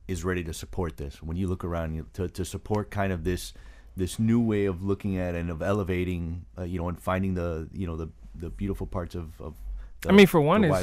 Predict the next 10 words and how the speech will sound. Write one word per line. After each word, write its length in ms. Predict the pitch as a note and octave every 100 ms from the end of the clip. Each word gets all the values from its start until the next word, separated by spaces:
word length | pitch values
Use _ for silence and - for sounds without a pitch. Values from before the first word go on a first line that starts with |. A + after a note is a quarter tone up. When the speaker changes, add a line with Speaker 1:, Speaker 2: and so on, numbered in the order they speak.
| F2
Speaker 2:
it's 100 | -
Speaker 1:
variety. 180 | G#2 E3+
Speaker 2:
just 180 | D#3+ D#3+
the, 480 | D#3 D3 C#3+ C3+ C3+ - - - - - - - - - - -
it's, 360 | - - - - -
it's 260 | C#3+ - -
the 140 | D3
diversity 720 | C3+ B2 A#2+ C#3+ - D3 C#3
of, 320 | C3 B2 A#2+ -
of, 460 | B2+ B2 A#2 -